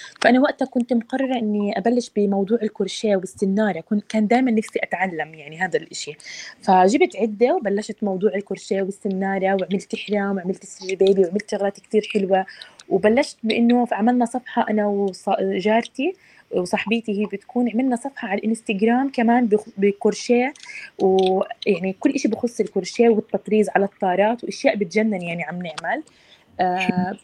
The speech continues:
بعديها أنا هون بلشت إنه أنا بدي، آه، أعمل قناة على اليوتيوب أعلم الكروشيه. يعني أنا هاي كانت هون الفكرة بتاعتي لما بلشت بالقناة. فكنت عم بنزل شوي هيك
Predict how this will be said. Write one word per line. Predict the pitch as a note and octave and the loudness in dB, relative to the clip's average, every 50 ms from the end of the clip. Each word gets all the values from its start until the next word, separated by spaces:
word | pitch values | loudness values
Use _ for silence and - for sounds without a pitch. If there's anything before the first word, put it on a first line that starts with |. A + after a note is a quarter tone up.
| _ _ _ _ G3 | _ _ _ _ 0
بعديها | F#3+ G#3+ A3 A3 D4 F4+ E4+ | 0 0 2 4 2 2 4
أنا | F4 - D#4 E4 | 2 0 -2 -2
هون | D4 C#4+ D#4 D#4 C#4+ | -2 -2 -2 0 2
بلشت | C#4 C4 C4 C#4+ C#4+ - E4 - - - | 0 0 0 0 -2 -4 -6 -10 -8 -4
إنه | B3 A#3+ B3 - | -4 -4 -2 -2
أنا | B3+ B3+ B3 | -4 -4 -4
بدي، | A3+ A#3 G3 F#3+ - A#3 A#3 A#3+ A#3+ - | -4 -6 -10 -8 -6 -6 -4 -4 -4 -4
آه، | - | -4
أعمل | G#3 G3+ G3+ - - A#3+ B3 C4+ B3+ | -4 -2 -4 -4 -6 -4 -4 -4 -4
قناة | A#3 - - A3+ A#3 B3 A#3+ - | -4 -4 -2 -2 0 0 0 0
على | |
اليوتيوب | A3 G#3+ G#3 G#3 - - B3 C4 B3+ - - | -2 -2 -2 -4 -4 -4 -2 -2 -2 -2 -2
أعلم | A3 A3 B3 D4+ D#4+ D#4+ E4+ F4 F#4 - | -2 0 0 0 2 2 2 2 2 0
الكروشيه. | - - - B3+ A#3+ A3 - - C4 A3+ E3+ - _ _ _ _ _ _ _ _ - | -6 -4 0 0 0 0 0 2 2 2 2 0 _ _ _ _ _ _ _ _ -10
يعني | D#3+ D#3 E3 E3+ - - | -10 -8 -8 -8 -6 -4
أنا | G#3 G#3+ F#3+ A#3 | -2 0 2 2
هاي | C4 | 2
كانت | B3+ C4 B3 A3+ - - A3 | 2 2 0 0 0 -2 -2
هون | G#3 | -2
الفكرة | F#3+ - - G3 - - F3 | -2 -2 -6 -8 -8 -6 -8
بتاعتي | E3 - - F3 D3+ - - E3+ | -8 -6 -6 -6 -6 -6 -8 -10
لما | D#3+ E3 E3+ D#3+ | -8 -6 -6 -4
بلشت | D#3 F3 F3 F#3+ - - _ | -4 -2 -4 -4 -6 -8 _
بالقناة. | F3 E3+ - - F3+ E3+ E3 F3+ A#3 D#4+ E4+ _ - - - - - | -10 -10 -8 -10 -12 -8 -6 -6 -6 -6 -8 _ -16 -20 -20 -4 0
فكنت | - A3 A3 A3 - E4+ F4+ F4 - | 2 4 4 4 2 -2 -4 -2 -2
عم | A#3 A#3 | -2 0
بنزل | A#3 B3 C#4 A#3+ G#3+ A3+ A3 | 0 0 -2 -4 -6 -8 -10
شوي | - - A3 A#3+ A#3 A3 G3+ | -8 -4 -2 -2 -2 -2 -4
هيك | G#3+ G#3 | -6 -8